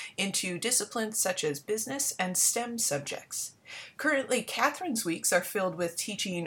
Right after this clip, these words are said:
art appreciation, art history one and two, and two D design at various Columbia College campuses as an adjunct professor,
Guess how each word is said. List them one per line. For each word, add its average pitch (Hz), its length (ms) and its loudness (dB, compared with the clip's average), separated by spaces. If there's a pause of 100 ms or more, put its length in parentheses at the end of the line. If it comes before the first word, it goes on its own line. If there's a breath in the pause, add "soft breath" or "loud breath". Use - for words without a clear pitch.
art 196 160 8
appreciation, 220 920 -2
art 185 180 8
history 185 420 0
one 196 440 -2
and 160 180 -4
two, 294 300 -4 (280 loud breath)
and 190 240 2
two 269 220 2
D 226 160 -2
design 165 520 2
at - 220 2
various 202 480 0
Columbia 190 600 -2
College 170 480 0
campuses 175 680 0 (220 loud breath)
as 170 160 4
an 175 100 -2
adjunct 233 460 -2
professor, 196 600 -2